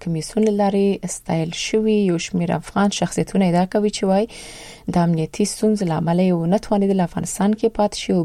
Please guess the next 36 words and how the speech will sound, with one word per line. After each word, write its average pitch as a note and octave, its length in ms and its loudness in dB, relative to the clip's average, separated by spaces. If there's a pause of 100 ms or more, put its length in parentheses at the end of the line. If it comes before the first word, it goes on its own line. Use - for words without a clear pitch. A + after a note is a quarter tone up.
بیرته F3 320 0 (400)
هیواد F3 460 0 (120)
پرېښودو D#3+ 480 -2 (140)
ته - 80 -2
اړ - 60 -12 (100)
شول. - 140 -4 (480)
دا F#3 60 2 (100)
چې - 120 0 (240)
ولې C4+ 200 2 (100)
دغه F#3 420 0 (280)
راغلي G3+ 380 2
کسان D#3+ 360 -2
له - 100 -2
افغانستانه A#3 560 0
بیرته A3 240 2
وتلي G#3 340 0
دي، G3 160 4
په D#3+ 60 0
دې E3+ 100 0
اړه E3 160 2
درته - 220 -4
راپور C4 400 0
لرو. G#3+ 160 2 (460)
خو C#4+ 180 0
تر A#3+ 180 2
دې C#4 80 4 (100)
مخکې - 320 -2
ورځو G#3+ 280 2 (100)
په G3+ 100 2
دې G#3+ 160 4
اړه C4+ 120 2 (100)
چې B3 100 0 (260)
لی-، F#3 320 2 (840)
اورو A#3+ 200 2
چې - 160 -4 (140)
په F3+ 60 2